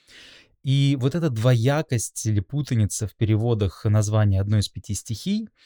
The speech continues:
на самом деле, м, восходит непосредственно к китайскому, м, а, первоисточнику.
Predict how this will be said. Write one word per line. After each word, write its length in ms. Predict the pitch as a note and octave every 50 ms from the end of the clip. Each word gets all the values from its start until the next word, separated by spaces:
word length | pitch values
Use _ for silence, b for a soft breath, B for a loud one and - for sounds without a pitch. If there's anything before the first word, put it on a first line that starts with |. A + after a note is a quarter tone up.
| B B B B B
на 120 | - A2 G2+
самом 320 | - - G3 G#3 G3 D#3
деле, 500 | A#2+ A2 C3 D3+ F3+ F3+ E3+ E3 D3+ - - C3
м, 320 | B2+ B2+ B2+ B2 A#2+ G#2+ - _ _ _ _ _ _ _ _ _ _ _
восходит 800 | - D#3 A2 A#2+ B2 - - - - - D3 D#3 D#3 E3 D3+ - - -
непосредственно 800 | - C#3 B2+ C3+ B2 - - - C#3 B2+ - - C#3 C#3 C3+ B2+
к 60 | G#2+ -
китайскому, 1080 | - A2 - _ _ D#3+ E3 F3+ E3+ - - - _ _ _ _ - A#2 A#2+ A2 G2+ - _ _
м, 500 | C#3 B2 A#2 A#2 A#2 A#2 A2+ A2+ A2 A2
а, 200 | A2 A2 G#2+ G#2 -
первоисточнику. 960 | - A2+ A2+ A2 A#2 - - - B2+ - - - G#2 G2 - _ _ - _